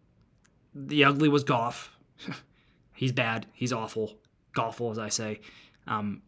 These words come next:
at some point, you need to get a franchise quarterback in here, either via the draft or you gotta go trade for one, like a Deshaun Watson.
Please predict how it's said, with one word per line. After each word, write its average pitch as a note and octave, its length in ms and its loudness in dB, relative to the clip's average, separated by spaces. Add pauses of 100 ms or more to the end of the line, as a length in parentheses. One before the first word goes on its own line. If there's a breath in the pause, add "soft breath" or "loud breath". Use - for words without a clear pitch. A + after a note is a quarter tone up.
at B2 140 0
some D#3 180 6
point, C3 200 0
you B2+ 60 2
need B2 100 -2
to B2+ 120 0
get - 120 -10
a A2+ 40 -10
franchise A#2+ 420 -4
quarterback A2+ 420 -4
in A2+ 80 -6
here, A#2 160 -4 (160)
either A#2+ 220 2
via B2+ 200 4
the B2 60 0
draft A#2+ 380 0
or A2+ 40 -4
you A#2+ 80 -2
gotta A#2 140 -2
go A#2+ 140 0
trade B2 320 -2
for A2+ 120 -8
one, G#2+ 280 -4
like G#2+ 140 -8
a G#2+ 40 -4
Deshaun A#2 380 -2
Watson. G#2+ 480 -4